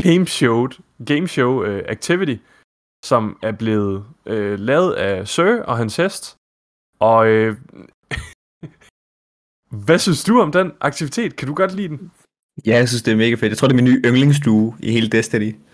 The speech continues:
Speaker 1: Ja.
Speaker 2: Der, der er sådan lidt der Mara Soph og Shax, men for mig så er det Sir og hesten. Det er, det er det helt store.
Speaker 1: <laughs>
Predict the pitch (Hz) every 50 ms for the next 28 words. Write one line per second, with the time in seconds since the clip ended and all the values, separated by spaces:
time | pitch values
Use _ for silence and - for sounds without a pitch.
0 | - _ - 117 - - _ _ - - - - - - - - 113 120 120 -
1 | - 143 - - - - - 113 117 151 160 151 - 147 147 151 135 131 131 123
2 | 117 117 113 120 - - 127 127 127 127 135 127 123 - - 123 127 123 - -
3 | 117 113 107 - 110 120 123 127 123 127 117 113 110 107 - - - - - 120
4 | 120 120 127 127 120 - - 110 107 - - _ - 117 117 117 101 - 123 -
5 | - 120 113 120 123 131 120 120 - - 113 - 113 113 117